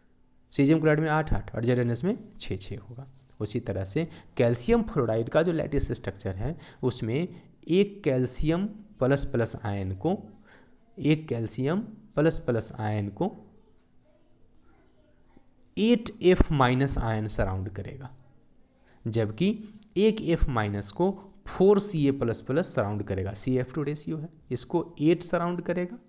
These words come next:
कैल्शियम को और फ्लोरीन को फ़ोर कैल्शियम सराउंड करेगा। इस तरह से लैटिस स्ट्रक्चर बनता है। मीन्स कॉन्स्टिट्यूएंस पार्टिकल सब क्लोज पैक होगा, क्लोज पैक होगा तो स्पेस फिलिंग लैटिस बनेगा, उसको पॉइंट से रिप्रेजेंट करेंगे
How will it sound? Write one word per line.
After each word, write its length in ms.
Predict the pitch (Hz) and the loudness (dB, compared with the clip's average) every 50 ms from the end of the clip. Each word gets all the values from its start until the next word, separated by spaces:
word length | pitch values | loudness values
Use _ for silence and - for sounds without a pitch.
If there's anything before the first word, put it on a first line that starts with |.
| _ - | _ -6
कैल्शियम 400 | - 143 147 143 - 175 170 175 | -4 -4 -4 -2 -2 -4 -4 -4
को 180 | 170 - 247 - - - - - | -4 -6 -6 -8 -10 -16 -6 -2
और 80 | - 131 | -2 -2
फ्लोरीन 420 | 120 - - 123 113 117 117 110 110 | -2 -2 -2 0 0 0 0 -2 -2
को 180 | 113 - 208 254 - - - - - - - _ - - - _ _ _ _ _ _ _ _ _ _ _ - - _ - 127 - - | 0 0 0 0 -2 -6 -14 -20 -20 -20 -20 _ -20 -20 -20 _ _ _ _ _ _ _ _ _ _ _ -20 -20 _ -16 -16 -12 -10
फ़ोर 280 | - - 185 185 170 151 - | -2 4 6 6 6 6 4
कैल्शियम 300 | 117 104 107 - 113 107 | 2 0 2 0 -4 -4
सराउंड 340 | - 104 101 98 95 98 101 | -4 -4 -6 -4 -6 -6 -6
करेगा। 340 | - 98 95 92 101 104 - - - - | -6 -6 -6 -6 -6 -8 -10 -14 -8 -6
इस 160 | 139 123 - - | -2 0 0 0
तरह 80 | 120 | 0
से 140 | 113 - 131 | 0 -2 -2
लैटिस 400 | 107 101 95 95 107 98 - 101 | 0 0 -2 -2 -4 -6 -6 -8
स्ट्रक्चर 360 | 98 - - - 101 - - 95 | -8 -8 -8 -8 -8 -8 -6 -6
बनता 320 | 95 95 92 95 - 104 | -6 -6 -6 -8 -10 -12
है। 180 | 98 117 131 - - - - - - | -12 -12 -14 -16 -16 -20 -12 -4 2
मीन्स 240 | 135 165 196 190 190 - - - - | 4 4 4 4 2 -2 -10 -4 0
कॉन्स्टिट्यूएंस 420 | - 127 117 - - 151 147 147 - | 2 2 2 2 2 0 0 0 0
पार्टिकल 400 | - 120 113 117 135 131 139 131 | 0 -2 -2 0 0 2 2 2
सब 220 | 131 - 120 - | 2 0 -2 0
क्लोज 240 | - 120 120 131 131 | 0 2 2 0 2
पैक 220 | - 131 127 123 | 2 0 0 2
होगा, 280 | - 135 123 120 127 123 - - - - - - - - - - | 0 -2 -2 -2 -4 -8 -10 -14 -20 -20 -20 -20 -20 -8 0 4
क्लोज 240 | 135 147 143 139 - | 6 6 6 6 4
पैक 160 | 135 127 - | 2 0 0
होगा 260 | - 135 127 120 131 139 - - - - - _ _ _ _ _ _ - | 0 -2 -2 -2 -2 -4 -6 -12 -20 -20 -20 _ _ _ _ _ _ 2
तो 220 | 127 117 113 - - - - - - - - - | 2 2 2 -2 -8 -20 -20 -20 -20 -16 -8 -6
स्पेस 480 | 113 104 107 110 - - - 147 139 139 | -4 -2 -2 -2 -2 0 2 2 2 2
फिलिंग 260 | - - 135 139 135 131 | 2 0 2 2 2 2
लैटिस 300 | 120 117 - 135 135 135 | 2 2 0 -2 -2 -2
बनेगा, 300 | 127 123 120 127 127 123 | -2 -4 -4 -4 -4 -4
उसको 240 | - - - 139 | -4 0 0 0
पॉइंट 300 | 135 135 135 131 139 147 | 2 4 2 2 2 2
से 100 | - 151 | 2 2
रिप्रेजेंट 460 | 139 139 135 139 135 127 135 135 131 135 | 2 2 2 2 2 2 2 2 2 2
करेंगे 400 | 135 127 127 123 123 127 131 | 0 0 0 0 -2 -4 -6